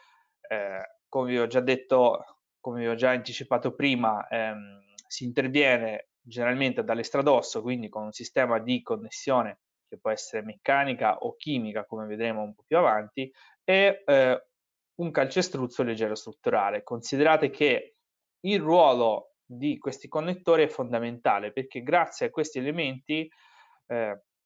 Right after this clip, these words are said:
si riesce ad aumentare di molto la portata del solaio, perché appunto fanno sì che la sezione diventi, eh, mista collaborante. Quindi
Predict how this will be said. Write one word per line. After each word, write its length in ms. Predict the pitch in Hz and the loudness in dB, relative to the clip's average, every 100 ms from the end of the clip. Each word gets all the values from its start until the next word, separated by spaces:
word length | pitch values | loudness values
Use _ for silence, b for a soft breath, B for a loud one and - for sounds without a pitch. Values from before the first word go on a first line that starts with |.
| _ _ _ _ _ _ | _ _ _ _ _ _
si 180 | - - | -10 0
riesce 260 | 151 156 143 | 2 2 0
ad 60 | |
aumentare 520 | 127 143 160 156 120 117 | 0 0 -2 2 2 2
di 100 | 170 | 2
molto 440 | 165 123 113 123 | 2 2 0 0
la 140 | 120 120 | 2 2
portata 440 | 123 - 147 120 | 0 4 4 4
del 160 | 117 117 | -4 -2
solaio, 480 | 240 139 107 113 | 2 2 0 -4
perché 260 | 113 135 - | -4 -6 -6
appunto 600 | - 147 127 110 107 - b b b _ - _ | -8 -6 -6 -6 -10 -10 b b b _ -20 _
fanno 280 | - 147 151 | 0 0 0
sì 280 | 170 175 151 | -4 -4 -4
che 300 | - 151 143 | 2 2 2
la 120 | 127 123 | 0 -4
sezione 640 | - 135 - 160 139 143 | -4 -8 2 2 4 0
diventi, 720 | 143 131 113 117 - 127 127 | -2 -2 -2 -6 -2 0 0
eh, 340 | - 113 110 107 | 0 -2 -2 -4
mista 400 | 147 147 - 135 | -4 -4 0 -2
collaborante. 760 | - 110 110 113 113 98 104 110 | 0 0 2 2 0 -4 -12 -10
Quindi 420 | 135 127 104 98 | -6 -6 -8 -16